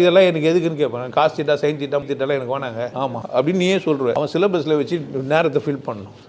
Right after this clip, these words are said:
அதுக்காக என்ன பண்ணிட்டுக்கிறான்? புரியுதா? உன் சிலபஸ்ல எல்லாம் தேவையில்லாதெல்லாம் இருக்குது. ஃபர்ஸ்ட் வந்து அதெல்லாம் தெரிஞ்சுக்கிறீங்களா என்ன? இப்போ படிச்ச அண்ணனுங்களாம் இருப்பானுங்கல்ல, இன்ஜினியரிங்கெல்லாம், அவனுங்களுக்கெல்லாம் எல்லாம் தெரியும் நினைக்கிற? ஒரு சிவில் இன்ஜினியருக்கு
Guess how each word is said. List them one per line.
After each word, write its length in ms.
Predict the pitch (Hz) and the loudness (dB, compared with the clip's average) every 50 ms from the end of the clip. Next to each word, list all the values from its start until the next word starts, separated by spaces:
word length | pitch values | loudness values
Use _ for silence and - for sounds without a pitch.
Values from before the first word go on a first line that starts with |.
| - - | -6 -6
அதுக்காக 320 | 143 139 156 175 175 170 165 | -4 0 4 4 4 4 2
என்ன 120 | 175 165 160 | 0 0 0
பண்ணிட்டுக்கிறான்? 460 | 151 135 127 139 120 110 107 95 87 - - - | -2 0 0 0 0 0 -2 -4 -6 -8 -10 -8
புரியுதா? 320 | 190 202 226 185 143 143 156 156 131 - - - - | -6 -6 -2 2 4 4 4 4 2 -2 -8 -14 -14
உன் 120 | 143 143 - | -6 -2 2
சிலபஸ்ல 360 | 190 240 - 214 185 208 208 | 4 4 4 4 4 4 6
எல்லாம் 180 | 202 208 190 160 | 6 6 6 6
தேவையில்லாதெல்லாம் 460 | 196 214 220 208 208 208 196 208 208 196 | 6 6 8 6 6 4 4 4 2 2
இருக்குது. 200 | 180 147 135 - - - - - | 2 0 -2 -4 -4 -10 -6 -2
ஃபர்ஸ்ட் 260 | - - - - 254 226 | -2 -2 0 4 4 4
வந்து 140 | 208 208 | 6 6
அதெல்லாம் 180 | 202 208 208 185 | 4 4 4 2
தெரிஞ்சுக்கிறீங்களா 440 | 202 214 220 208 202 190 196 214 233 226 | 2 2 2 2 0 0 0 -2 -4 -4
என்ன? 140 | 147 120 107 107 - | -6 -8 -8 -10 -12
இப்போ 180 | - - 101 107 110 | -16 -14 -14 -6 -6
படிச்ச 180 | 123 127 131 165 135 | -6 -2 0 -2 0
அண்ணனுங்களாம் 380 | 143 147 143 135 127 135 131 | 0 -2 -4 -4 -2 -4 -4
இருப்பானுங்கல்ல, 460 | 117 117 123 110 110 95 92 98 104 101 95 95 - - - - 131 | -2 -4 -6 -6 -6 -8 -6 -4 -2 -2 -2 -4 -8 -12 -10 -8 -4
இன்ஜினியரிங்கெல்லாம், 640 | 143 156 165 147 123 117 107 107 110 110 107 101 104 - - - - - - | -2 -2 0 -2 -2 -4 -4 -6 -6 -6 -6 -8 -12 -18 -20 -20 -20 -16 -10
அவனுங்களுக்கெல்லாம் 640 | 113 123 131 131 127 123 117 110 113 147 175 165 151 147 | -6 -6 -6 -6 -6 -8 -8 -6 -6 -4 -2 -2 -2 -2
எல்லாம் 220 | 160 170 147 131 | -2 -4 -2 -2
தெரியும் 220 | 147 156 160 160 151 | -4 -4 -2 -4 -4
நினைக்கிற? 240 | 151 156 160 165 165 - 110 101 101 - - - - - - 123 | -4 -4 -2 0 0 0 0 -2 -6 -10 -16 -20 -20 -12 -10 -8
ஒரு 100 | 120 110 - | -8 -8 -8
சிவில் 280 | - 196 208 - 220 196 | -4 -4 -2 0 -2 -2
இன்ஜினியருக்கு 480 | 156 139 131 123 113 101 92 - 101 | -2 -2 -4 -4 -6 -6 -8 -10 -8